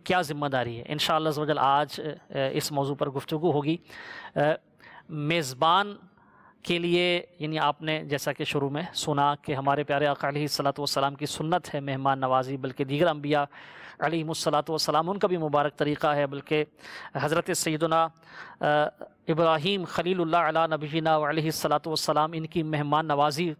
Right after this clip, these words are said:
तो मशहूर है। और आप, अ, के बारे में रिवायात में यह है कि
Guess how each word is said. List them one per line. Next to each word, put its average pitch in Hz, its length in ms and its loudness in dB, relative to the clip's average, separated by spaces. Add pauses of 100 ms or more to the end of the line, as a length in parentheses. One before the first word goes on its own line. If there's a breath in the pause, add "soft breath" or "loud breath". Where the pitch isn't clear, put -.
तो 160 180 0
मशहूर 156 400 2
है। 139 120 -2 (680 loud breath)
और 143 320 2
आप, 165 320 4 (200)
अ, 165 160 2
के 165 160 0
बारे 156 260 2
में 160 120 0
रिवायात 151 460 2
में 165 100 -8
यह 156 140 -2
है 165 100 2
कि - 120 -4